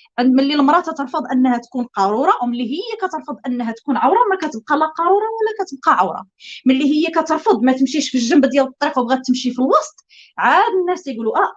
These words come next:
اه، اوكي"، تيهبطوا الراس. ملي تيشوفوها غاده في القنت، عاد تيمشيو تي-، تي-، you know، تي-، يتعاظمون، تيسحب لهم راسهم، راهم يعني اقوى منها وهي ضعيفه الجانب. انا تيبان لي كله من المعامله ديال المراه.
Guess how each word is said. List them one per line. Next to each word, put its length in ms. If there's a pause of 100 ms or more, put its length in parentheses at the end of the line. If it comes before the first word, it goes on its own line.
اه، 220
اوكي"، 400 (100)
تيهبطوا 480
الراس. 320 (280)
ملي 140
تيشوفوها 640
غاده 160
في 100
القنت، 320 (320)
عاد 440
تيمشيو 540
تي-، 400 (220)
تي-، 100 (400)
you 80
know، 180
تي-، 180
يتعاظمون، 720
تيسحب 340
لهم 180
راسهم، 360
راهم 320 (340)
يعني 300
اقوى 340
منها 240
وهي 260
ضعيفه 460 (400)
الجانب. 380 (640)
انا 140
تيبان 320
لي 220
كله 240
من 260 (320)
المعامله 440 (160)
ديال 180
المراه. 300